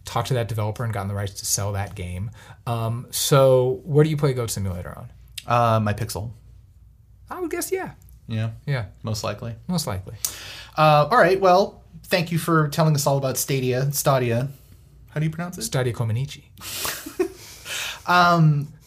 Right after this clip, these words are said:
Speaker 2: we are now moving into the last segment of the show where we ask you to provide a recommendation for us and for our listeners.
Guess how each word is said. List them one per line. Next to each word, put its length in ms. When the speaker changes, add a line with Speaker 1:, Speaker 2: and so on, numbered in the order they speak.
Speaker 2:
we 260
are 320
now 500
moving 240
into 160
the 60
last 220
segment 240
of 60
the 60
show 220
where 240
we 160
ask 240
you 80
to 80
provide 320
a 80
recommendation 840
for 260
us 280
and 120
for 140
our 140
listeners. 640